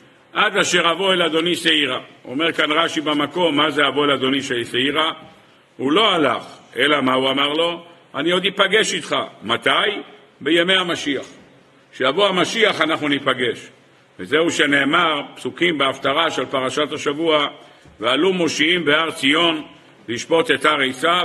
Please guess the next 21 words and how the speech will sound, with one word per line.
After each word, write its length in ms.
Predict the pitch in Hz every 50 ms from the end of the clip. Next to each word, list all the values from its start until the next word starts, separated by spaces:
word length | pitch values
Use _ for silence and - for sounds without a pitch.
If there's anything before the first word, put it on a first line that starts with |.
| 143
והייתה 420 | 135 139 131 131 131 135 160 170 170
לה 160 | 170 160 147
השם 320 | 135 - - 160 151 151
המלוכה." 480 | 147 143 143 135 131 120 - 135 131 127 127 - -
הפסוק 500 | 120 117 - 131 123 - - 165 - -
המסיים 680 | 151 139 135 135 - - 135 139 151 165 160 147 135 131 - - - - - - - _ -
את 160 | 123 120 123
ספר 380 | 120 - 151 160 151 151 147
עובדיה 580 | 139 131 135 120 131 127 120 135 160 170 170 156
בהפטרה 560 | 131 131 131 120 - - 139 131 139 147 143
שנקרא 500 | - 143 135 127 127 113 139 139 151 147
בעזרת 400 | 131 123 123 107 135 139 143 135
השם 360 | 131 120 - 143 139 131 123 120 127 - - - - - - -
שבת 400 | - 127 127 127 139 147 143 117
זו 340 | 113 147 170 170 160 156 - - - - - - -
מדברי 500 | 101 107 120 120 123 131 123 127 147 156
עובדיה 540 | 156 143 139 131 135 131 127 135 139 135 131
הנביא. 320 | 127 120 117 107 101 95 85 - - - - - _ _ _ _ _ _ _ _ _ _ _ _ _ _ _ _ _ _ _ - - - - - - - _ _ _ _ -
לפני 380 | 143 143 143 160 196 220 214 185
שנמשיך 960 | - 185 175 156 151 147 139 - - 110 135 143 147 139 - - 208 190 165
בפרשה, 760 | 160 156 135 143 147 139 143 131 - 175 175 165 156 151